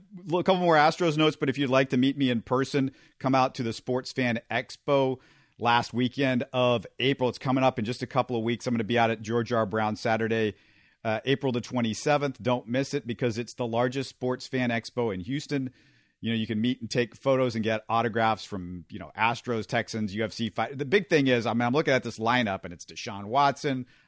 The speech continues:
Altuve, Bregman, Springer, Correa, Yuli, uh, Tyler White, Warren Moon. I mean, just, uh, everybody, uh, Houston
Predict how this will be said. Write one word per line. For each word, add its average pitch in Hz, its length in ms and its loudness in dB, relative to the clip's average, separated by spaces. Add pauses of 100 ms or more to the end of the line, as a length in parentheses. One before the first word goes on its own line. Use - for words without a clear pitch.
Altuve, 139 640 -2
Bregman, 127 460 -2
Springer, 131 460 -4
Correa, 120 520 0
Yuli, 123 540 -2 (380)
uh, 87 240 -10
Tyler 127 280 2
White, 117 300 0
Warren 120 320 -2
Moon. 117 400 0
I 104 80 -6
mean, 98 240 -8
just, 110 320 -6
uh, 98 300 -2 (100)
everybody, 120 720 0
uh, 95 220 -8
Houston 123 500 -4